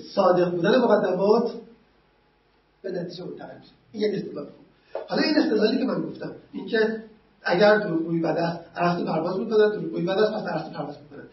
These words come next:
این فرمش که خوبه، شاید مقدماتش غلط باشه. مثلاً اگر دروغگویی بد است، ارسطو پرواز می‌کنه، این بی ربطه باشه. خب،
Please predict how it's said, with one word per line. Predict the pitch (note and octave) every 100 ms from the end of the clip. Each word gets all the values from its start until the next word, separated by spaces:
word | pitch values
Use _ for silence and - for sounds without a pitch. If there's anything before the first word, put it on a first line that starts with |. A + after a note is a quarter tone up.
| - G3
این | C#4+ C#4+ - -
فرمش | - - E4 -
که | C#4+
خوبه، | C4+ - -
شاید | - -
مقدماتش | - E3+ E3 E3 D#3+ -
غلط | - - -
باشه. | - - - - - _ _ _ _ E3
مثلاً | E3 D#3 D#3 E3+
اگر | E3 D#3+
دروغگویی | - -
بد | D#3+ D3+
است، | -
ارسطو | D#3+ - E3+
پرواز | D#3 D3+ D#3+
می‌کنه، | - F#3+
این | F#3+ G#3 F3
بی | E3+
ربطه | D#3+ - -
باشه. | - D3 - - _ _ _ _ _
خب، | -